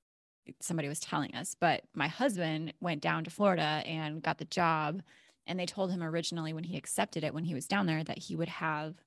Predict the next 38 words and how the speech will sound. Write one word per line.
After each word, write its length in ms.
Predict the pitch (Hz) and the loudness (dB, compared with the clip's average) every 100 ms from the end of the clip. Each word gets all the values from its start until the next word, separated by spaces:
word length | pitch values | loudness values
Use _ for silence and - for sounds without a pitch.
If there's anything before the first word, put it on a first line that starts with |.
| _ _ _ _ | _ _ _ _
six 300 | - 202 - | -6 -6 -2
weeks 200 | 202 180 | -2 -2
to 80 | - | -4
come 120 | - | -2
back 180 | 170 165 | 0 0
home 480 | - 165 156 156 160 - | 2 2 2 0 -4 -6
and, 200 | 160 160 | -2 -2
like, 180 | 156 151 | -2 -4
coordinate 440 | - 180 147 143 - | -4 -2 0 -2 0
the 60 | |
move 440 | 165 151 151 151 160 | 0 0 0 -2 -6
and 380 | - 147 147 208 - _ _ _ _ - | -4 -4 -4 -10 -14 _ _ _ _ 2
all 220 | 165 170 | 6 6
of 120 | 156 | 6
those 240 | 160 147 | 4 2
things. 520 | - 226 185 156 165 - _ _ _ _ _ _ _ - | 2 4 4 2 -2 -6 _ _ _ _ _ _ _ -10
And 160 | 196 185 | -4 0
then 400 | 180 165 160 165 | 2 0 -2 -6
he 160 | - 196 | -6 -4
got 120 | 170 | -2
back 160 | 165 151 | -2 -2
to 120 | 196 | -2
Alaska 400 | 160 160 156 - | 0 0 0 -4
and 280 | 151 151 156 | -4 -4 -6
they 100 | 156 | -6
were 80 | 151 | -4
like, 160 | 156 - | -6 -4
"Oh, 80 | 202 | -4
just 180 | 196 - | -2 -4
kidding. 280 | - 262 | 0 0
We 60 | 190 | 0
need 180 | 180 160 | -2 -2
you 80 | 180 | -2
here 120 | 180 | -2
next 280 | 160 160 175 | -2 -4 -2
week." 260 | 156 - - - - _ - | -4 -6 -20 -20 -20 _ -8
And 160 | 185 165 | -4 -2
so 600 | - 190 180 170 165 | 0 2 2 2 0